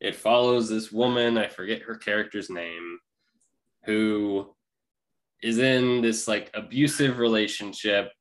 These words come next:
Her husband, I think, um, like, throws her against the wall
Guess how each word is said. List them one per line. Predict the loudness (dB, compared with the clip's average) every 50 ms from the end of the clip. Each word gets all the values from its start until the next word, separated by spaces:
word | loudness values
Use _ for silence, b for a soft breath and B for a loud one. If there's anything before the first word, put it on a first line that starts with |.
| _ _ _ _ _ _ _ -10
Her | -6 -4 -2 0 0 -2 -2 -2 -2 -4 -4 -6 -8 -8 -14 _ _ _ _ _ _ _ _ -20
husband, | -20 -12 -4 0 0 2 2 0 -2 -4 -2 -2 -2 -2 -4 -4 -2
I | -2 -2
think, | -2 -4 -6 -6 -6 -6 -6 -10 -12 -16 -20 -20 _ _ -4 -2
um, | 0 2 4 4 4 4 2 2 0 -2 -4 -4 -6 -6 -8 -12 _ _ B B B B B B _ _ _ _ _ _ _ _ _ _ _ _ _ _
like, | -4 -2 -2 -2 -2 -4 -14 -18
throws | -14 -6 0 2 4 4 4 4 2 0 -2 -6 -6
her | -2 0 2 2 4 2 2 0
against | -2 -2 0 0 -2 -2 -6 -6
the | -4 -4
wall | -4 -2 -2 0 0 2 2 2 0 0 -2 -4 -4 -6 -8 _